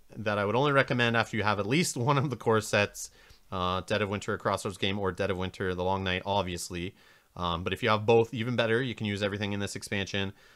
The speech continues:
Uh, so like I said earlier, stay tuned to this channel, subscribe if you're new here, and, uh, hit that little alarm bell notification button beside the subscribe button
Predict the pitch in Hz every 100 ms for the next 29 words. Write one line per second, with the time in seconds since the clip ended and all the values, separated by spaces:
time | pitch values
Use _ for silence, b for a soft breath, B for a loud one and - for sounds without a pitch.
0 | b b b b - - 95 95 98 123
1 | 151 160 170 175 175 175 165 175 180 185
2 | 170 160 - 165 151 151 - 135 - 151
3 | 147 147 143 135 139 143 135 131 131 131
4 | 135 135 120 120 120 120 117 113 110 135
5 | 139 135 135 127 123 - 120 123 127 123
6 | 120 117 - 131 - 120 110 117 110 -
7 | 226 214 - 127 131 117 117 110